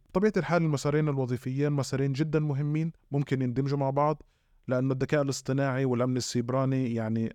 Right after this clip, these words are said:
ممكن بكل بساطة أنت تدمجهم مع بعض بكارير معين، عن طريق على سبيل المثال إنه أنت تحاول تشتغل بالذكاء الاصطناعي، تطور خوارزميات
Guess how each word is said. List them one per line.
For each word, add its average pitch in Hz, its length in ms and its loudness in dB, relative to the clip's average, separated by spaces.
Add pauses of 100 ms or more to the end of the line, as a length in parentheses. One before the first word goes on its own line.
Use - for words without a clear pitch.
(100)
ممكن 135 480 0 (320)
بكل 170 180 2
بساطة 143 480 0
أنت 120 120 -2
تدمجهم 120 480 -2
مع 113 100 -2
بعض 127 280 0
بكارير 123 460 -2
معين، 143 480 0 (200)
عن 143 100 0
طريق 147 360 0
على 135 120 2
سبيل 135 260 -2
المثال 135 500 0
إنه 120 260 0
أنت 120 380 -4 (100)
تحاول 156 560 0 (140)
تشتغل 160 280 2
بالذكاء 139 400 0
الاصطناعي، 131 480 -2
تطور 147 280 0
خوارزميات 131 840 -2